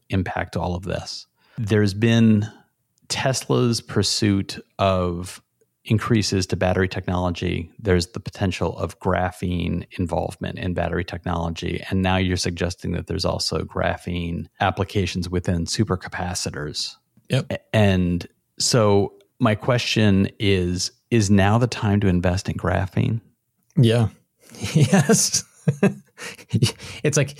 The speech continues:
Speaker 2: plastics.
Speaker 1: Yeah,
Speaker 2: You know, and
Speaker 1: it
Speaker 2: it,
Speaker 1: just
Speaker 2: it's,
Speaker 1: seems like
Speaker 2: it's
Speaker 1: that, that as a th-, that as a thing seems to be what the
Speaker 2: Mm-hmm.
Speaker 1: future will be built out of in the next
Speaker 2: Yep.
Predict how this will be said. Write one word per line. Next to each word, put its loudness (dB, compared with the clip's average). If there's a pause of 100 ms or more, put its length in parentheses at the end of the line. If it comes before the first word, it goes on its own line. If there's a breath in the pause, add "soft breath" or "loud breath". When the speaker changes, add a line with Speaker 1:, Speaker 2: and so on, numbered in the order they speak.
(400 loud breath)
Speaker 2:
plastics. 0
Speaker 1:
Yeah, 6
Speaker 2:
You 6
know, 6
and 6
Speaker 1:
it 6
Speaker 2:
it, 2
Speaker 1:
just 2
Speaker 2:
it's, 6
Speaker 1:
seems 4
like 4
Speaker 2:
it's 4
Speaker 1:
that, 0
that 0
as 0
a 6
th-, -12 (100)
that 0
as 0
a 4
thing -2
seems 0
to -8
be 2
what 8
the 0
Speaker 2:
Mm-hmm. 4
Speaker 1:
future 2
will 0
be -2
built -2 (240)
out -2
of -8 (140)
in 0
the -2
next -4
Speaker 2:
Yep. 2